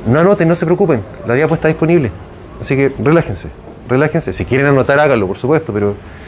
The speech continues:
relájense, guarden energías, que la jornada aún es larga. Eh, drogas, vuelvo a ocupar ahí la palabra, drogas medicinales, drogas no medicinales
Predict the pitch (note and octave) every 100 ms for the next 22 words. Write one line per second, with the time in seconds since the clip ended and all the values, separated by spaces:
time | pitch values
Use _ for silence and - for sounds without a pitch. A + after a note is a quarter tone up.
0 | - - - A2 D#3 E3 F2+ F#2 F2+ D3+
1 | D#3+ E3 D#3+ C#3 F3 C#3 - B2 A#2 A#2+
2 | C3 C3 C3 C3+ B2 G#2 F#2+ - F#2 -
3 | - - - - - - - B2+ C3 C3
4 | C3 B2+ B2+ B2 A#2 - - - - -
5 | - - - - - - - - A2+ F#3
6 | E3 D#3+ - - A2+ D#3 D#3+ D#3+ D#3+ E3
7 | E3 D#3 D3+ G#2+ G2+ G2 G2+ C#3 D3+ D3+
8 | C3+ C3 B2+ C3 C#3+ D3+ D3+ A#2 C3 C3+
9 | C3 C3 B2+ A#2+ C#3+ D3 D#3